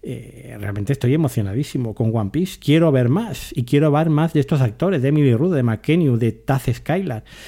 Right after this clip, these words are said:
eh, de todos los que aparecen en la serie.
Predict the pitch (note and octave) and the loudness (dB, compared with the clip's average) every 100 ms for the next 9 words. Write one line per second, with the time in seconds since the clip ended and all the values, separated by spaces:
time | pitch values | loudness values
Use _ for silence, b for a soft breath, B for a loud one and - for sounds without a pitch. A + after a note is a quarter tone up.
0 | B B - - C3 B2+ A#2 - D3+ C#3 | B B -14 -12 -12 -6 -6 0 2 2
1 | A2 - A2+ G2 G#2+ G#2 - G#2 G#2 G#2 | 0 0 -2 -2 -2 -2 -2 -2 0 -2
2 | - B2+ C#3 F3 - | -2 0 0 -2 -4